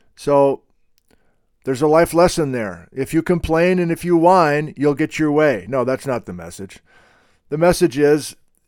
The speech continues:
it is encouraging to have folks not locked in to the way they want to do it and be open to suggestions. And my suggestion was rather extreme, but Basil took some of it to heart.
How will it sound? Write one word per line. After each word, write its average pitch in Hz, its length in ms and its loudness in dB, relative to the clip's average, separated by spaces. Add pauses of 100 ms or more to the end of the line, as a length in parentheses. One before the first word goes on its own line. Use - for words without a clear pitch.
(540)
it 147 120 -6
is 160 440 0
encouraging 151 1040 -2 (400)
to 139 160 -6
have 139 580 0 (220)
folks - 680 -4 (640)
not 143 380 -2
locked 147 400 0
in 135 380 -4
to 131 120 -10
the 123 140 -6
way 131 120 0
they 127 140 -2
want 127 240 -2
to 120 60 -8
do 156 240 2
it 123 160 -2 (360)
and 123 160 -14
be 143 200 -4
open 139 480 0
to 131 160 -8
suggestions. 131 920 -4
And 110 140 -8
my 120 180 -4
suggestion 123 640 -8
was 110 160 -8
rather 120 280 -4
extreme, 123 720 -6
but 110 220 -6 (380)
Basil 147 260 -2
took 135 200 -8
some 120 240 -6
of 110 120 -10
it 113 120 -16
to 123 100 -10
heart. 147 340 0